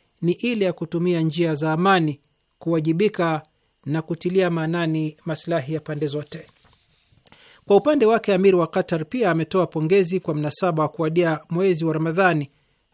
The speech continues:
na amesisitiza udharura wa kustawishwa zaidi uhusiano wa pande hizo mbili.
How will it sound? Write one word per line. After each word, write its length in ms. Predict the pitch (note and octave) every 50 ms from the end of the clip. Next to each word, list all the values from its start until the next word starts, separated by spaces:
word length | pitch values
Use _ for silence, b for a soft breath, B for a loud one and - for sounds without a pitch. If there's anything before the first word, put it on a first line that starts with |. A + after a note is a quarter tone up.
| -
na 80 | D#3+ C#3+
amesisitiza 720 | D3+ D3+ D3 - - D3+ - - D#3 - G3 F#3+ E3 E3 D#3+
udharura 460 | D#3 C#3+ D#3 E3 E3 G3+ A3+ G#3+ F#3
wa 120 | E3+ D#3
kustawishwa 600 | - - D#3+ - - E3+ E3 F3+ F3+ - - E3
zaidi 340 | D3 D#3 F3 F3+ E3+ D#3 D#3+
uhusiano 840 | D3+ C3 - D#3 D3 - - F3 F3 E3 D#3+ D#3 D#3 D3+ D3+ D3+ D3 b b b b b b b b b -
wa 360 | D3 D3+ D3+ D3+ D3 C#3+ - _ _
pande 580 | - - F3+ E3 D#3 D3+ C#3 D3 D3 D3 C#3+ C#3+ -
hizo 320 | - - - D3+ C3+ D3
mbili. 360 | C3+ C3+ C#3 C3+ - - -